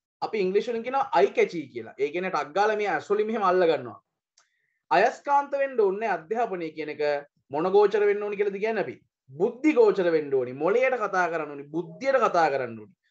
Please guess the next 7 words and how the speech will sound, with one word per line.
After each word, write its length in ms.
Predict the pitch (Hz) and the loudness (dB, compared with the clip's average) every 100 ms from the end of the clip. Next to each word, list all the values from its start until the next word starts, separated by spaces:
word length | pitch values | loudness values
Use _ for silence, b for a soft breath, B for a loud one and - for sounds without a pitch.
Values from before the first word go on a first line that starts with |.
| _ | _
අධ්‍යාපනය 680 | 151 160 170 233 240 247 247 | 0 0 4 6 6 4 2
කියන්නේ 260 | 240 254 196 | 0 0 0
හදවතට 480 | 185 170 233 247 240 | 0 2 2 2 0
කතා 240 | 233 226 | -2 -2
කරන 220 | 220 214 208 | -4 -6 -8
එකක් 180 | 180 | -8
නෙවෙයි. 240 | 175 226 | -2 2